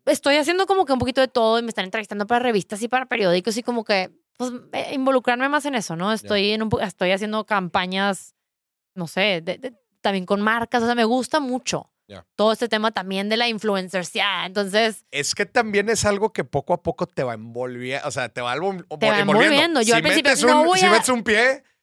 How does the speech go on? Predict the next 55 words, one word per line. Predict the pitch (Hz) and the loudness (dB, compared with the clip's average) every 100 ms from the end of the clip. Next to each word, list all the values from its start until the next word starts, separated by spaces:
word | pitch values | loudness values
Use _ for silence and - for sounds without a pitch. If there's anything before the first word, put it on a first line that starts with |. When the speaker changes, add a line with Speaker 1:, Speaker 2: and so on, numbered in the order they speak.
| _ _ | _ _
Speaker 2:
te | 175 143 | 0 0
jala | 156 190 226 | 0 0 0
por | 196 175 | -2 -4
completo. | 156 139 185 | -4 -2 -4
Speaker 1:
Estaba | - 254 302 | 0 0 2
negada, | 262 285 233 214 220 208 | 0 2 0 0 0 -2
no | 214 | -4
te | 240 | -4
puedo | 269 | -4
explicar. | 240 254 220 | -2 -2 2
Yo | 202 | 2
decía, | 202 196 | 2 0
"Es | - | 0
que | |
Speaker 2:
Ah. | 240 269 | 0 2
Speaker 1:
una | 262 | 0
influencer | 294 262 240 226 240 | 0 2 2 2 0
más". | 226 214 208 - - _ _ _ _ | 2 0 -2 -8 -14 _ _ _ _
Y | 240 | 0
tipo, | 240 220 226 196 - | 2 2 4 2 0
ya | - 233 | 0 0
el | 262 | 0
mundo | 269 285 277 277 | 0 0 4 4
es | 220 | 4
de | 254 | 2
influencers, | 240 240 226 240 247 | 2 2 2 0 0
o | 220 | 2
sea, | 214 | 2
ya, | 208 220 220 - - _ | 4 4 2 -2 -12 _
párenle. | 240 240 262 254 254 247 - | 0 2 2 4 4 2 0
Y | 233 | 0
luego, | 190 175 185 - | 2 4 2 0
o | 214 | -2
sea, | 190 | -2
te | - | 0
lo | 180 | -2
juro, | 170 226 175 | 4 4 6
veo | 180 | 2
atrás | 196 226 226 | 2 0 0
y | 202 | 2
yo | 170 | 0
de | 160 | 0
que, | 160 - _ _ | -6 -10 _ _
"Te | - 170 | -10 -4
callas | 165 175 208 | 0 2 2
la | 254 | 4
boca | 180 196 233 285 285 | 4 4 4 0 0
porque | 285 214 | 0 2
ahora | 202 220 240 247 | 4 4 2 0
es | 269 | 0
la | 254 | 0
reina | 226 226 226 | 2 0 0
influencer", | 254 240 233 247 254 | 0 2 2 2 -2
o | 220 | 0
sea, | 196 | -2